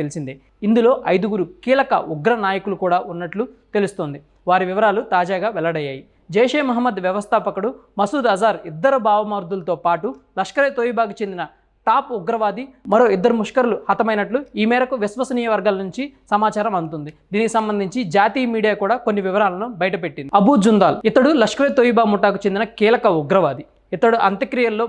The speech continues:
పాక్ ఆర్మీ అధికారికంగా నిర్వహించినట్లు తెలుస్తుంది. అంతర్జాతీయ ఉగ్రవాది హఫీద్ అబ్దుల్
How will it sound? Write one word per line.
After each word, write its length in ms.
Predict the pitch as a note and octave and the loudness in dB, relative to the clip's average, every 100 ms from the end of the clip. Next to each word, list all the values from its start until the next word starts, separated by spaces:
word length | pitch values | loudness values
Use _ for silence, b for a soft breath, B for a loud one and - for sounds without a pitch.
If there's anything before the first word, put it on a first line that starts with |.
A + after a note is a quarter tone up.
| A3 G3+ | -2 0
పాక్ 240 | A3+ - G3 | 0 0 0
ఆర్మీ 240 | G3 G3 B3 - | 0 -2 -8 -8
అధికారికంగా 520 | D#3+ G#3 B3 G#3+ G#3 F#3+ | -6 -2 -2 -4 -8 -8
నిర్వహించినట్లు 520 | F3 F3 D#3+ D#3+ E3 F#3 | -6 -8 -8 -12 -12 -10
తెలుస్తుంది. 460 | D#3+ D3+ D3 C3 - _ _ _ F3 | -10 -10 -14 -14 -16 _ _ _ -4
అంతర్జాతీయ 580 | G#3 B3 B3 C4 C4 C4+ G3+ | 0 0 2 0 0 -4 -4
ఉగ్రవాది 440 | F3 A3 F#3+ G3 C4 b - | 0 0 0 -4 -12 b -2
హఫీద్ 320 | G3 - C#4 A#3+ F#3 | -2 0 -4 -4 -6
అబ్దుల్ 300 | E3 G#3 A#3 | -4 -4 -2